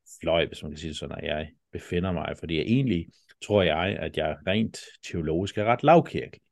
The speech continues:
Altså, jeg tror på et myndigt lægfolk, og, og, øh, øh,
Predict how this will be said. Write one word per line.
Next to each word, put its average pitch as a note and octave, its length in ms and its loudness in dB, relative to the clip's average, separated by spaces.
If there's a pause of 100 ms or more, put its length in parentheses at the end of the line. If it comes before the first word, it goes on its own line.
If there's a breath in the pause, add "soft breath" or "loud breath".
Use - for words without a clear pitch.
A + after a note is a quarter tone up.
(400 soft breath)
Altså, F#2 360 0 (160)
jeg D2+ 140 -4
tror E2+ 300 -4
på E2 80 -2
et D#2+ 180 -6
myndigt G2+ 420 0
lægfolk, D#2+ 640 -2
og, D#2+ 400 -6 (360 soft breath)
og, D2 440 -2 (240)
øh, C#2+ 280 -4 (260)
øh, C2+ 240 -6